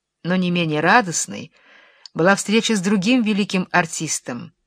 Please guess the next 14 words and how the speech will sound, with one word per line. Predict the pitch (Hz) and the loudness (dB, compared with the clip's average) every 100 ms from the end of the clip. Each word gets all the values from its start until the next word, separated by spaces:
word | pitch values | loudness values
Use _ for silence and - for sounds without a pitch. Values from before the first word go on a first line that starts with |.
| _ _ _ - | _ _ _ 0
Эженом | 175 180 220 208 | 0 2 2 0
Карьером. | 185 190 180 185 160 110 123 _ _ _ _ _ _ _ _ _ _ _ _ _ _ | 0 0 0 2 0 -4 -12 _ _ _ _ _ _ _ _ _ _ _ _ _ _
Меня | 180 202 214 | 2 2 2
привела | 202 202 208 220 | 0 2 2 2
в | |
его | 196 190 | 0 -2
студию | 190 - 294 269 185 | -2 -4 -2 0 0
жена | 170 180 202 269 | 0 2 2 0
писателя | 214 - 226 254 254 247 | -2 0 2 2 0 -2
Кайзера, | 240 208 180 147 131 139 131 - - - | 0 2 4 2 -2 -6 -8 -14 -20 -6
которая | 175 190 196 185 | -4 0 0 0
часто | 190 196 - 190 190 - | 0 0 0 0 0 0
жалела | 175 180 190 196 170 165 | -2 0 2 2 2 2
нас | 175 185 - | 0 0 -2